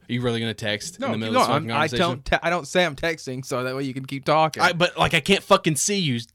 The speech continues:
Speaker 1: texting. I'm not saying anything.
Speaker 2: Okay. You good. <laughs> How's it going?
Speaker 1: <laughs>
Speaker 2: But, uh,
Speaker 1: Um, so, like,
Speaker 2: it's
Speaker 1: I
Speaker 2: hard to get Always Sunny merch
Speaker 1: Right.
Speaker 2: outside of, like, T-shirts, obviously, and stuff
Speaker 1: Right.
Speaker 2: like that,
Speaker 1: And
Speaker 2: but
Speaker 1: so I wanted, s-, I've always wanted something. So they finally made,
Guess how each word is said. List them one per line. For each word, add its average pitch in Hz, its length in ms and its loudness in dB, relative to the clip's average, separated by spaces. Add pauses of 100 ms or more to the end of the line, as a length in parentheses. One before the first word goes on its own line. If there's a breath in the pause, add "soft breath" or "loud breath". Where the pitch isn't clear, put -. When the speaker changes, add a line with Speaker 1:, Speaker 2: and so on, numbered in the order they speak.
Speaker 1:
texting. 160 520 -2
I'm 110 80 -10
not - 160 -14
saying 139 160 -18
anything. 107 120 -20 (400)
Speaker 2:
Okay. - 40 -20 (380)
You 143 80 -12
good. 131 180 -8 (400)
<laughs> - 400 -20
How's 131 240 0
it 117 40 -4
going? 101 320 -6
Speaker 1:
<laughs> - 60 -20 (1080 loud breath)
Speaker 2:
But, 151 120 4
uh, 160 180 6
Speaker 1:
Um, 131 200 -8 (340 soft breath)
so, 190 200 0
like, 170 240 0 (760)
Speaker 2:
it's 151 120 2
Speaker 1:
I - 20 4
Speaker 2:
hard 202 180 8
to 165 40 2
get 151 320 0
Always 135 280 2
Sunny 120 220 -4
merch 113 460 -4
Speaker 1:
Right. 113 160 4
Speaker 2:
outside 123 320 2
of, 113 60 0
like, 117 180 -2
T-shirts, 117 460 -2
obviously, 101 400 -2
and 95 80 -8
stuff 101 120 -4
Speaker 1:
Right. 139 200 2
Speaker 2:
like 78 100 -4
that, 143 60 -4
Speaker 1:
And 139 80 0
Speaker 2:
but 139 60 -2
Speaker 1:
so 156 100 2
I 147 220 2
wanted, 156 360 0
s-, - 340 -4
I've 143 120 -6
always 156 260 2
wanted 151 240 -2
something. 110 520 -2
So 107 140 -6
they 110 100 -6
finally 139 320 0
made, 120 520 -2